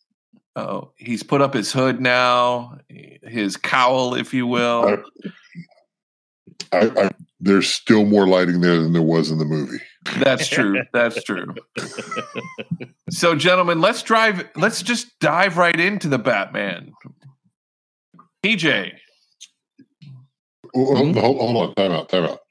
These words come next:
Speaker 1: Okay.
Speaker 2: T J and I talk all the time. Pat, you tell us.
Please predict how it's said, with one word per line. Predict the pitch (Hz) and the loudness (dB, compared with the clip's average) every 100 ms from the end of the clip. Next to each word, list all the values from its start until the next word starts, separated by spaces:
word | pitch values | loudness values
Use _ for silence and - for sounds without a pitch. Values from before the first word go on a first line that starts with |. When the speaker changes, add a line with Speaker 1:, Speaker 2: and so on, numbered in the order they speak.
| - - - | -20 -8 -4
Speaker 1:
Okay. | 147 143 156 - _ - | 0 0 -2 -8 _ 0
Speaker 2:
T | 120 | 2
J | 151 160 147 | 4 2 2
and | 123 | 2
I | 107 104 101 95 _ - | 0 0 -2 -4 _ 2
talk | 101 92 90 _ _ _ _ - | 2 2 -2 _ _ _ _ 0
all | 101 104 | 4 4
the | 101 | 2
time. | 92 82 - - _ _ _ _ _ - | 0 -2 -4 -18 _ _ _ _ _ -2
Pat, | 92 90 95 - - - - _ | 0 0 -4 -10 -20 -20 -20 _
you | 82 80 87 131 202 202 | -14 -6 2 4 4 2
tell | - 104 80 69 - | 0 0 0 -4 -8
us. | - - - | -12 -12 -14